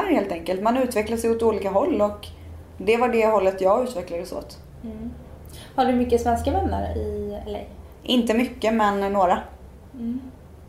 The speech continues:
Speaker 2: Jag har sett några svenska namn, eh, som bor i L A gratulera till, eh, förlovningen.
Speaker 1: Ja, <laughs> vilka var det då?
Speaker 2: Sofie Prytz, bland annat.
Speaker 1: Ja,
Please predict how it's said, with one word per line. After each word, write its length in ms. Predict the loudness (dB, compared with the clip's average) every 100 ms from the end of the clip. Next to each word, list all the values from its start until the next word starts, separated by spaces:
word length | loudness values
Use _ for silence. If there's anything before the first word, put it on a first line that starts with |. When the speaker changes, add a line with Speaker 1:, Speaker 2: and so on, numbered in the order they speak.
| -10
Speaker 2:
Jag 120 | -4 0
har 40 |
sett 160 | 0 2
några 340 | 4 6 4
svenska 400 | 4 2 2 0
namn, 340 | 0 0 -2 -2
eh, 360 | 0 -2 -2
som 180 | -2 2
bor 260 | 2 4 2
i 60 |
L 100 | 2
A 180 | 2 0
gratulera 500 | -2 -2 0 0 0
till, 360 | -4 -6 -6 -4
eh, 60 | -4 -4
förlovningen. 460 | -2 -2 -2 2 6
Speaker 1:
Ja, 240 | 6 6 2 0
<laughs> 80 | 2
vilka 240 | 4 4
var 80 | 4
det 280 | 4 4 4
då? 100 | 2 -2 -6 -2
Speaker 2:
Sofie 220 | 2 4 4
Prytz, 380 | 2 2 -6
bland 180 | -2 0
annat. 180 | 0 -2 4
Speaker 1:
Ja, 300 | 4 4